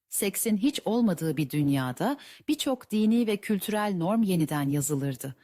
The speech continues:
Günah, zina, bekarlık gibi kavramlar anlamsız hale gelirdi.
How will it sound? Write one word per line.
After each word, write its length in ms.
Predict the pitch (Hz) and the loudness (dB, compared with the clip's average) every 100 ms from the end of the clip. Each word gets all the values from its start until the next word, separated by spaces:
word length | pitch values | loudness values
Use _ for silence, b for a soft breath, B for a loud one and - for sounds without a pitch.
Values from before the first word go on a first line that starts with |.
| B B - | B B -2
Günah, 380 | 208 185 180 156 | 0 2 0 -4
zina, 480 | 180 185 156 143 143 | -2 2 2 0 -2
bekarlık 520 | 190 202 185 208 - | -2 0 0 0 -2
gibi 180 | 180 156 | -6 -4
kavramlar 680 | - 151 147 135 147 254 277 B B | -2 -2 -2 -4 -2 -2 -4 B B
anlamsız 560 | 247 247 240 226 226 - | 0 2 0 0 -4 -2
hale 300 | 165 156 143 | -2 0 0
gelirdi. 520 | 151 139 131 - | 0 -2 -4 -8